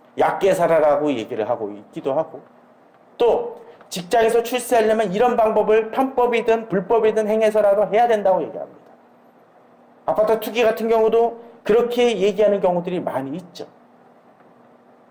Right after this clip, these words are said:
이렇게 꼼수를 쓰게 되면 돈을 벌 것이라고 얘기합니다.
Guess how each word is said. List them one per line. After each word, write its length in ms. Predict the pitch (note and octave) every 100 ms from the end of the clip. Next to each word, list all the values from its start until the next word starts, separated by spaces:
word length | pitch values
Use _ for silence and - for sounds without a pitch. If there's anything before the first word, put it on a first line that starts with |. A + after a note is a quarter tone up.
| _ _ _ _
이렇게 220 | E3+ A3+ A3+
꼼수를 400 | B3+ B3 A#3 A#3+
쓰게 260 | - B3
되면 360 | A#3+ A3 B3+ D4 - -
돈을 340 | G3 A3+ B3
벌 260 | - A#3 A#3+
것이라고 480 | B3 B3+ - A#3 B3
얘기합니다. 300 | F#3 -